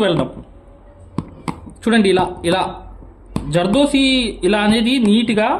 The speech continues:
లైన్గా కుట్టేసిన తర్వాత, ఇలా కుట్టేసిన తర్వాత కింద దాకా ఇలా వెళ్ళిపోవాలి. ఇలా స్ట్రైట్గా కింద దాకా నీట్గా ఇలా వెళ్ళిపోయిన తర్వాత ఇప్పుడు చూడండి, ఇలా కుట్టిన తర్వాత జర్దోసి అనేది, ఆ తర్వాత ఏంటంటే ఈ ఆకు అనేది మొదలు పెట్టాలి.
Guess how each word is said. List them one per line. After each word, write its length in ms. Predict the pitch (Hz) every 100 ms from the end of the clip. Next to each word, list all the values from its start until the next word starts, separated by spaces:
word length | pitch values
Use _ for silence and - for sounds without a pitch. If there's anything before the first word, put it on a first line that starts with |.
| 151 160
లైన్గా 380 | 220 262 277 269
కుట్టేసిన 320 | 220 240 214 208
తర్వాత, 240 | 196 196 226 285 - - - - - - - - - - - 202
ఇలా 100 | 262 226
కుట్టేసిన 340 | 240 285 277 262
తర్వాత 220 | 240 247 -
కింద 160 | 240 285 285
దాకా 140 | 285 254
ఇలా 100 | 226
వెళ్ళిపోవాలి. 400 | 220 247 220 143 - 160
ఇలా 120 | 160
స్ట్రైట్గా 400 | 190 233 247 226 277 -
కింద 140 | 208 233
దాకా 220 | 220 208 302 - - - - 156
నీట్గా 300 | 233 240 233
ఇలా 80 | 196 175
వెళ్ళిపోయిన 280 | 202 233 202
తర్వాత 220 | 175 156 170 277 -
ఇప్పుడు 160 | 185 180
చూడండి, 300 | 180 143 - - - - - - - _ _ -
ఇలా 120 | 226 247
కుట్టిన 240 | 214 285 285
తర్వాత 260 | 254 226 226 214
జర్దోసి 400 | 175 175 254 233 220 214 - 151
అనేది, 320 | 185 170 214 359 - - 151
ఆ 20 | -
తర్వాత 260 | 220 285 320
ఏంటంటే 280 | 277 240 233 277 208
ఈ 40 | 208
ఆకు 220 | 247 262 285
అనేది 180 | 262 226
మొదలు 180 | 202 202
పెట్టాలి. 260 | 180 139